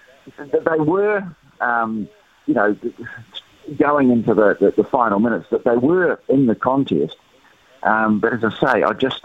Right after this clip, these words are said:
it, it just doesn't account for, uh, some of these other sort of rather glaring problems that they've encountered, particularly over the last two tests, and, and what is, what it is that they can do,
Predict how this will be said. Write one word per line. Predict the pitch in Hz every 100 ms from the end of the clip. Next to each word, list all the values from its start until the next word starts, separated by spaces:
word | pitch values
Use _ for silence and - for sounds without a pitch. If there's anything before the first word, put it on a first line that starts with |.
| -
it, | 107
it | - 104
just | 135 -
doesn't | 127 113 107
account | 101 - 107 95 -
for, | - 101 98 92 - _ _ _ - _ _ 101
uh, | 104 101 98 113
some | 123 117
of |
these | 107 101
other | 110 110 101 -
sort | 95
of | 95 - - -
rather | - 127 113
glaring | 98 117 113 104 90 - _
problems | 110 104 104 90
that | - -
they've | 92 90
encountered, | 87 107 98 92 - -
particularly | - - 110 - 101
over | 92 90
the | 87
last | 90 98 92
two | - 90
tests, | - 101 87 -
and, | 95
and | - 95 92
what | 104 110
is, | 104 90
what | - 104 117
it | 95
is | 85
that | - -
they | 95
can | 90 90
do, | 98 90